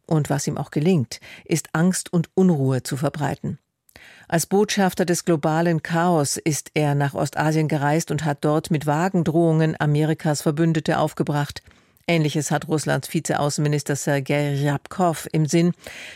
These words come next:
der jüngst wieder die Weitergabe von weitreichenden Raketen in Lateinamerika ankündigte, eine Art Kuba-Krise wie neunzehnhundertzweiundsechzig. Russland hat einen Angriffskrieg gegen die Ukraine begonnen,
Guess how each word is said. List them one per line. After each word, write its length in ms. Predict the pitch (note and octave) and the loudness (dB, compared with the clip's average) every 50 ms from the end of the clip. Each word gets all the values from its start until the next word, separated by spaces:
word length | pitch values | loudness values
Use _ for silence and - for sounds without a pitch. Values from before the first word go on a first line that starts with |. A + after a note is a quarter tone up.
| - - | -4 0
der 100 | F#3+ F3+ | 2 2
jüngst 380 | E3 G3+ A3+ A#3+ A3+ - - - | 4 4 2 2 0 -2 -2 -2
wieder 380 | F#3 G3+ G3+ F3 F#3 F3 F3 | 0 0 2 4 4 2 2
die 200 | D#3+ - F3+ E3 | 2 2 0 2
Weitergabe 600 | F3 E3 G3 G#3+ - F#3+ E3 - D3+ C#3+ D3 D3+ C#3+ | 2 2 2 2 0 0 0 0 0 0 0 0 -2
von 240 | - - D3 C#3 | -2 -2 0 0
weitreichenden 720 | C#3+ C#3 E3+ F#3 - - C#3 C#3 D3 - - D3+ C#3+ D3 C#3+ | 0 0 0 -2 -2 -2 -2 -2 -2 -2 -2 -2 -2 -2 0
Raketen 480 | C3 C#3+ C3+ - - F3+ F#3 - - | -2 -2 -4 -2 -2 -4 -2 -2 -2
in 80 | - D3 | -2 0
Lateinamerika 920 | C#3 C#3 C#3 - F3 C#3+ C#3 - C#3+ D3 D#3+ F#3 E3+ E3 - - - D3 C#3+ | 0 0 -2 -2 -2 -2 -2 -2 0 0 2 2 2 0 0 -2 -2 -2 0
ankündigte, 760 | - D3 D3+ C#3+ - - D#3 D3 C#3 C#3+ - - D#3 D3 - _ - - - - - | 0 -2 -2 -2 -2 -2 0 0 0 -2 -2 -2 -4 -4 -4 _ -12 -20 -20 -14 -6
eine 240 | - E3 D#3+ D3 - | -2 0 0 2 2
Art 160 | D3+ C#3+ - | 0 -2 -4
Kuba-Krise 800 | - - A3+ G3 D#3 D3 C#3+ - - - F3 D3+ C#3+ B2 D3 C3+ | -2 -2 0 2 2 2 0 -2 -2 -2 0 0 0 0 0 0
wie 80 | D3 C3+ | 0 0
neunzehnhundertzweiundsechzig. 1400 | C3+ C#3 C#3 B2+ - - D3 D3 D3 C#3+ C#3+ - - - C#3 C#3 C#3+ D3 - F#3+ E3+ - - - - C#3+ - - _ _ _ _ _ - - - - - - - - _ - | -2 -2 -2 -2 -2 0 0 2 2 0 0 -2 -2 -2 -2 -2 -2 -2 -2 -2 -4 -4 -4 -8 -8 -8 -8 -10 _ _ _ _ _ -20 -20 -20 -18 -18 -18 -20 -8 _ 0
Russland 420 | G3 B3+ C4 - B3+ A#3+ A#3+ A#3 | 2 2 2 2 0 0 0 0
hat 140 | A#3 A3 - | -2 -2 0
einen 240 | - F#3 F#3+ F3+ - - | 0 2 2 2 2 2
Angriffskrieg 640 | E3 F3+ F3+ - D3+ C#3 - - - - F3+ D#3 | 2 2 4 2 0 -2 -4 -6 -6 -2 -2 -2
gegen 240 | - - D3+ C#3 D3 | -2 -2 -2 -2 -2
die 100 | C#3 D3+ | -2 -2
Ukraine 500 | - D3 - - - - E3+ E3 F3 E3+ | -2 -4 -4 -4 -4 0 2 2 2 2
begonnen, 500 | C3+ D#3 - - D3+ D3+ D3+ D3+ D3 C#3 | 2 0 0 0 0 2 2 2 0 0